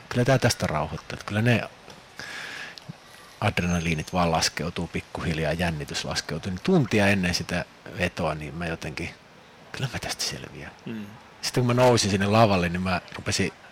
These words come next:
Speaker 1: mä tulin, mä rupein itkeä. Sitten mä, ei jumalauta, nyt pitää niinku kasata itteensä. Ja... Niin mä jotenkin selvisin siitä.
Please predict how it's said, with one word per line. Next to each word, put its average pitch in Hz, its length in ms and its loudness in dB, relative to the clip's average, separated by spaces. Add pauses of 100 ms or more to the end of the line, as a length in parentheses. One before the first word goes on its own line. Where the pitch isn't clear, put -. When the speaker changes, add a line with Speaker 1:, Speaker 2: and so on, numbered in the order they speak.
(160)
Speaker 1:
mä 101 80 -6
tulin, 101 260 -2 (460)
mä 104 100 0
rupein 101 320 2
itkeä. - 360 0
Sitten - 180 -6
mä, - 140 -12
ei - 460 -8
jumalauta, - 440 -10
nyt - 200 -14
pitää - 260 -8
niinku 80 240 -12
kasata 80 360 0
itteensä. - 540 -6
Ja... 90 160 -8 (4000)
Niin 151 180 4
mä 123 100 2
jotenkin 117 280 0
selvisin 92 500 0
siitä. - 340 -4